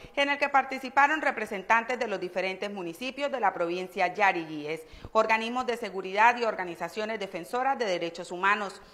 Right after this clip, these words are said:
En este espacio se dieron nuevos instrumentos para establecer el marco de actuación y las orientaciones en materia preventiva,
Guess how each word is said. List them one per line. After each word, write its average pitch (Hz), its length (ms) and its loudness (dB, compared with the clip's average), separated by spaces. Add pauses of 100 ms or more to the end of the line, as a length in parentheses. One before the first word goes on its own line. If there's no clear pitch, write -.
(200)
En 226 140 -2
este 269 280 0
espacio 254 480 4
se 220 140 -2
dieron 214 300 -2
nuevos 247 380 -4
instrumentos 208 920 -4 (220)
para 254 280 8
establecer 240 680 2
el 285 140 2
marco 254 420 2
de 240 80 0
actuación 262 720 0
y 247 80 -4
las 214 220 2
orientaciones 190 880 0
en 196 100 -2
materia 214 540 0
preventiva, 247 720 2